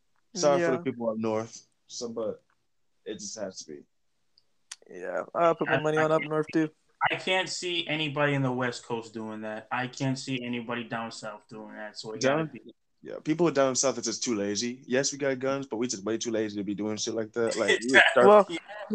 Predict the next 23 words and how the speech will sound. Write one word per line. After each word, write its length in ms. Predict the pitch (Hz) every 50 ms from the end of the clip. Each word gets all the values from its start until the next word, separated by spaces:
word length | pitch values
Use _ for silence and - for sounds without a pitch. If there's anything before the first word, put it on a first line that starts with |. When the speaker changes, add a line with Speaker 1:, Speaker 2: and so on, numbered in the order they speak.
| 202
Speaker 1:
would 140 | 180 151 -
be 120 | 147 147
starting 340 | 135 - 151 143 147 147 139
the 80 | 127 107
fights, 420 | - - 127 113 98 - - -
like, 160 | - 107 98 - -
fist 240 | 143 135 135 - -
fights. 280 | - 98 85 73 -
But 260 | - 113 113 104 90 -
I 60 | - 120 131
don't 120 | 135 131
know 80 | 123 120
about, 280 | 113 113 107 107 98
like, 80 | 87 87 - - - - -
like, 120 | 104 98 - _ _ _ _ _ - - - - _ _ _ _ -
I 40 | 120 113
don't 80 | 101 95
know 40 | 92
about 120 | 85 87
Speaker 2:
Well, 100 | 214 226
then 140 | 208 262 294
Speaker 1:
stuff 20 | 294
Speaker 2:
there's 160 | 277 233 -